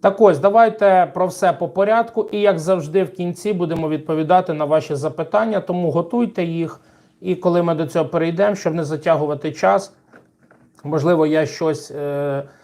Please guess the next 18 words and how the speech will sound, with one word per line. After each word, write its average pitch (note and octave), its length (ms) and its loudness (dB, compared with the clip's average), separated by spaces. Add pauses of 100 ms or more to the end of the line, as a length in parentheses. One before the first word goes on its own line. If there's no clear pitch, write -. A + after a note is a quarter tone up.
(180)
не, F3 240 0
не F3+ 180 2
в-, F#3 160 -2
не G3+ 160 2
все, E3+ 580 2 (260)
е, C3+ 40 -6
скажу, F3+ 720 -2 (300)
на D3+ 100 -4
вашу D#3+ 360 4
думку, D3+ 460 -4
тому, D#3+ 760 -2
е, B2+ 400 -4
задавайте D#3+ 600 2
питання D#3+ 840 -2
вже C#3+ 260 0
в C#3 120 -6
кінці C#3+ 340 -8
стріма. B2+ 480 -8